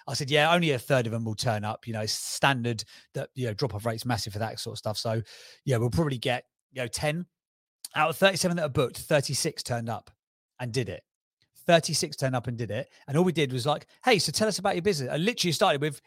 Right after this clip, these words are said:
you know, "Give me the two-minute upsell as if we were at a, a networking event. Tell me, you know, about you and your business." Then from that, they'll tell me something. I'm like, "Okay, cool." We carry on the conversation for ten minutes,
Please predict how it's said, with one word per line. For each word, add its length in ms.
you 60
know, 80
"Give 160
me 60
the 140
two-minute 400
upsell 380
as 100
if 140
we 100
were 100
at 100
a, 260
a 20
networking 460
event. 320
Tell 160
me, 120
you 220
know, 80
about 240
you 100
and 100
your 60
business." 460
Then 140
from 240
that, 160
they'll 120
tell 160
me 80
something. 360
I'm 160
like, 260
"Okay, 120
cool." 200
We 260
carry 160
on 60
the 60
conversation 440
for 60
ten 160
minutes, 260